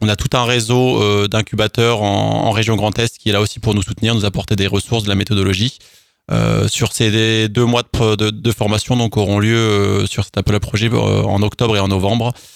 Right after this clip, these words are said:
Euh, donc, ce sera deux jours de présentiel, euh, par semaine pour les entrepreneurs, pour vraiment venir, euh, les outiller, les aiguiller sur toutes les dimensions importantes, euh, leur légitimité à entreprendre, euh, leur compréhension de la problématique du marché,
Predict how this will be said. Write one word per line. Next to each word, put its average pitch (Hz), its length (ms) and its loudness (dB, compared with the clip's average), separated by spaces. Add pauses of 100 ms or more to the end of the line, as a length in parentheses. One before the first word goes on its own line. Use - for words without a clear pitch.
(320)
Euh, 98 100 2
donc, 101 140 0
ce - 80 -8
sera 110 220 0
deux 117 160 2
jours 123 240 2
de 104 400 2
présentiel, 113 600 0
euh, 101 360 0
par - 180 -4
semaine 107 320 0
pour 107 140 0
les 101 100 0
entrepreneurs, 101 640 0 (400)
pour 104 140 2
vraiment 110 440 2
venir, 110 540 0
euh, 101 320 0
les 113 560 0
outiller, 113 540 0
les 107 180 0
aiguiller 95 340 0
sur 110 160 -2
toutes - 140 -4
les 110 80 0
dimensions 98 400 0
importantes, 101 640 -2 (400)
euh, 92 200 2
leur 104 180 2
légitimité 107 560 -2
à 104 80 2
entreprendre, 107 720 0
euh, 101 140 2
leur 101 240 -2
compréhension 101 480 0
de 98 40 0
la 98 80 0
problématique 98 460 -2
du 95 140 0
marché, 113 340 0